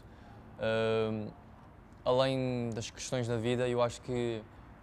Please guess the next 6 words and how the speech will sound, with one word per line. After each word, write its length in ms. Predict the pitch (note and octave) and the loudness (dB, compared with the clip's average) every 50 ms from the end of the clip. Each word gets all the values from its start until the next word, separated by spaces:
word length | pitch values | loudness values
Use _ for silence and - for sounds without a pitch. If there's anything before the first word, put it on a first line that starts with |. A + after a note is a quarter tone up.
| - - | -10 -6
o 120 | B2 A#2+ | -4 -4
curso 360 | A2 - - C#3 B2+ - - | -2 0 0 0 0 -2 -6
de 100 | - - | -12 -12
cá, 440 | - - B2 A#2+ B2 C3 C3+ C3+ C#3 A#2+ - | -4 0 4 6 6 8 6 6 4 2 0
ahm, 680 | - B2 A#2+ A#2 A#2 A#2+ A#2+ A#2+ A#2+ A#2 A#2+ A#2+ A#2+ A#2 - - - - - - - - - - - - - - - - - - - - - - - - - - - - - - | 0 0 2 2 2 2 2 0 0 -2 -2 -4 -4 -6 -8 -12 -14 -16 -18 -18 -18 -18 -18 -18 -16 -16 -18 -18 -18 -16 -16 -16 -16 -16 -16 -18 -18 -18 -18 -18 -18 -16 -10 -6
ensina 680 | C3+ C3+ B2 - - - C#3 C3+ B2+ B2+ B2+ B2 B2 | -4 -2 -2 0 0 2 2 2 4 4 2 2 2